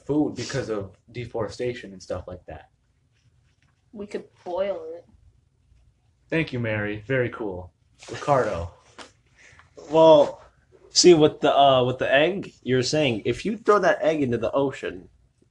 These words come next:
Speaker 3: as you said, it will, the entire ocean will be an egg. F-,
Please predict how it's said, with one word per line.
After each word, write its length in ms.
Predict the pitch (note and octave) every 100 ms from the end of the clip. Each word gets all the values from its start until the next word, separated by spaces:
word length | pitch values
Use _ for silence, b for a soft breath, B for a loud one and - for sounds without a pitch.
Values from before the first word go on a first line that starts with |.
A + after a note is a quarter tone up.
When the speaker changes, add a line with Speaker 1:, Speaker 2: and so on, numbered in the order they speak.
| _ _ -
Speaker 3:
as 160 | B2
you 80 | A2
said, 300 | - D#3 G#2
it 60 | G2+
will, 240 | G2 - _ -
the 220 | - F#2+
entire 380 | G2 B2+ A#2 G#2+
ocean 280 | C3 -
will 80 | G#2
be 140 | F#2 E2+
an 80 | -
egg. 200 | - - _ B B B B
F-, 400 | B B B B